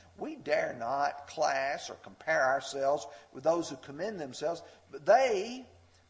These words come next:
measuring themselves by themselves and comparing themselves among themselves, are not wise."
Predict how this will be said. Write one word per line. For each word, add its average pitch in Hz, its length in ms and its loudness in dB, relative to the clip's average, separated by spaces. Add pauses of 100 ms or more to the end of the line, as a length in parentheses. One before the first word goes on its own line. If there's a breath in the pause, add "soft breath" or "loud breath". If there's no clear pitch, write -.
(100)
measuring 285 680 6
themselves 285 500 0
by 294 280 4
themselves 180 580 -2
and 147 80 -10 (280 loud breath)
comparing 277 480 0
themselves 269 380 0
among 254 300 -6
themselves, 185 360 -2
are 160 80 -8
not 101 260 -8
wise." 113 960 -8